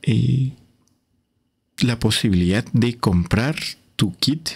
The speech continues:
de Merge, pero esto es una opción. No necesitas comprar, eh, esto para utilizarlo. Ojo, sí tendrías una mejor experiencia,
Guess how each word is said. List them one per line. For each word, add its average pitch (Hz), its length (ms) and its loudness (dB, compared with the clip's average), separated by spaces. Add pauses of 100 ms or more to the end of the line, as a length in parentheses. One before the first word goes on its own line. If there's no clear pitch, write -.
(720)
de 107 60 2
Merge, 104 520 0
pero 110 180 0
esto 117 160 -2
es - 100 0
una 120 120 2
opción. 143 420 0
No 110 520 4
necesitas 156 800 0
comprar, 90 640 0 (640)
eh, - 280 0
esto - 380 -2
para 95 280 0
utilizarlo. 90 800 0
Ojo, - 340 0
sí 127 360 -2
tendrías 107 540 0
una 110 200 2
mejor 98 260 2
experiencia, 104 760 0